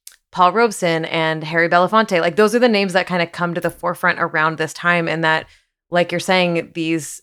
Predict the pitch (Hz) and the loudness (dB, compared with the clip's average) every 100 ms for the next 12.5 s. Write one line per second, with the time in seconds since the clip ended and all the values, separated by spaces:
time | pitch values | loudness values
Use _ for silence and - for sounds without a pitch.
0 | _ 175 156 170 - 185 175 147 151 175 | _ -2 0 -2 -2 -2 0 2 0 0
1 | 180 160 156 151 147 156 151 165 170 165 | -4 -2 -4 -4 -4 -4 -2 0 2 2
2 | - 165 143 151 165 156 151 - 156 151 | 0 -2 0 -2 -6 -10 -12 -6 -6 -6
3 | - 180 202 - - _ _ 190 180 220 | 0 0 0 -8 -20 _ _ -14 -4 -2
4 | 214 208 180 170 _ _ _ - 196 196 | -2 -4 -4 -8 _ _ _ 2 4 4
5 | 175 170 165 - 151 147 151 151 - - | 4 0 0 -2 -6 -6 -4 -4 -4 -6
6 | 160 147 147 165 165 - 175 175 165 165 | -2 0 0 2 2 0 -2 0 2 0
7 | - _ _ 202 202 202 175 160 - 170 | -6 _ _ 2 4 2 2 0 -2 -2
8 | 160 156 156 156 _ _ _ _ 160 156 | -2 -4 -6 -12 _ _ _ _ 0 0
9 | 151 151 156 _ _ 156 175 - - 180 | 0 -4 -10 _ _ -4 -4 -2 2 4
10 | 196 - 175 160 156 156 - _ _ _ | 4 2 0 2 0 -2 -8 _ _ _
11 | - 185 175 160 160 175 165 151 151 - | 0 2 4 4 4 4 0 -2 -4 -6
12 | 196 170 160 151 | -4 -2 -2 -4